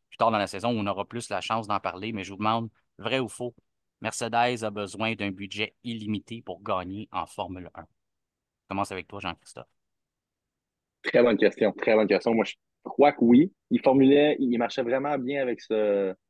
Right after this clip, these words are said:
Speaker 2: ce, ce modèle de, de business-là. Il y avait cette aura-là de, tu sais, euh, oh, euh, on a, on n'a pas besoin de budget, on, on, on n'a pas de problème de, de budget. Qu'est-ce que ça prend pour gagner ?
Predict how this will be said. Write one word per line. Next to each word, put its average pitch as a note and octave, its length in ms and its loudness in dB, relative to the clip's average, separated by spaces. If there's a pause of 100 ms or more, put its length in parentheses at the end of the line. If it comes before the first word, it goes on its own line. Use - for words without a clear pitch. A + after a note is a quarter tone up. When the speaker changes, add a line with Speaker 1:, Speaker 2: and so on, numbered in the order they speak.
(300)
Speaker 2:
ce, - 220 -4
ce - 140 -6
modèle A#2 520 4
de, G2+ 360 4
de G2+ 140 -2
business-là. G#2+ 680 -2 (680)
Il - 80 0
y G2+ 60 6
avait G#2 680 4
cette - 260 0
aura-là A2 680 6
de, F#2+ 380 0 (1300)
tu G#2 80 0
sais, G#2 160 2
euh, E2+ 720 -2 (580)
oh, G2+ 300 4
euh, E2 300 0 (840)
on F#2+ 140 2
a, F#2+ 60 8
on G2 80 6
n'a G2 100 8
pas B2 120 6
besoin A2+ 340 6
de G#2+ 60 0
budget, G#2 440 2
on, G2+ 60 2
on, G2 460 -2
on F#2+ 80 -6
n'a G2 80 -2
pas C3 80 2
de B2 60 -2
problème B2 320 2
de, A#2 120 4
de G#2+ 140 4
budget. G#2 300 0
Qu'est-ce - 220 -2
que A#2+ 80 0
ça G#2+ 140 -2
prend A2+ 180 -4
pour G#2 140 -2
gagner ? F#2 380 -2